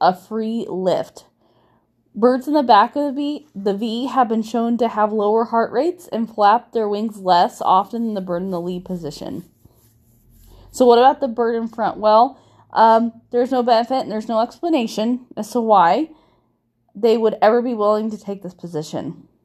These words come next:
It is the toughest spot of all even to be in. It meets the most resistance and tires the quickest of all.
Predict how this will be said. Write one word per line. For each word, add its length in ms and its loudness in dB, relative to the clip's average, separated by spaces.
It 120 4
is 120 2
the 80 -6
toughest 640 -4
spot 520 4
of 180 -8
all 540 2
even 480 -2
to 80 2
be 320 -4
in. 360 -4
It 200 4
meets 320 0
the 100 0
most 400 2
resistance 800 -4
and 320 -2
tires 520 2
the 80 -4
quickest 520 -4
of 60 -4
all. 560 2